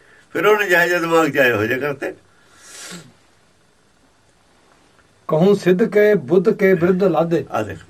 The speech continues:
Speaker 1: ਅਗਲੀ ਗੱਲ ਹੈ, ਕਹੂੰ ਸਿੱਧ ਕੇ, ਜੋ ਸਮਝ ਆਏਗੀ।
Speaker 2: ਬੁੱਧ ਕੇ।
Speaker 1: ਬੁੱਧ ਕੇ, ਜਿਹੜੀ ਸਮਝ ਪਹਿਲਾਂ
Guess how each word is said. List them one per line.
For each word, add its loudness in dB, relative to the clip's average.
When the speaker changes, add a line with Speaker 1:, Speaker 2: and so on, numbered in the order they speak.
Speaker 1:
ਅਗਲੀ 2
ਗੱਲ 2
ਹੈ, -8
ਕਹੂੰ -2
ਸਿੱਧ 0
ਕੇ, -2
ਜੋ -10
ਸਮਝ -4
ਆਏਗੀ। 0
Speaker 2:
ਬੁੱਧ -6
ਕੇ। -8
Speaker 1:
ਬੁੱਧ 0
ਕੇ, -2
ਜਿਹੜੀ -2
ਸਮਝ -2
ਪਹਿਲਾਂ 2